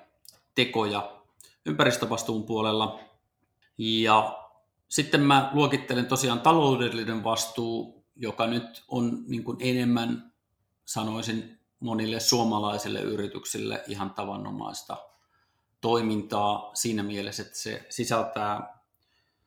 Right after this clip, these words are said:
sisältää tämän, että noudatetaan kaikkia lakia ja määräyksiä ja,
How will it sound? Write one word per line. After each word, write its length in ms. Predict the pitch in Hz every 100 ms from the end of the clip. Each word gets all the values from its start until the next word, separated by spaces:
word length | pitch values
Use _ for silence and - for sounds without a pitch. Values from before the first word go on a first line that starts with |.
| _ _ _ _ -
sisältää 640 | 170 180 175 160 147 135
tämän, 400 | 147 143 135 120
että 480 | 117 - 117 117 - - _ 117 - 120 - - _ 131
noudatetaan 600 | 131 123 123 120 120 117
kaikkia 440 | 123 117 - 113
lakia 340 | 120 120 117 110
ja 80 | 110
määräyksiä 840 | 113 107 107 104 - 117 110 107
ja, 460 | 107 110 110 107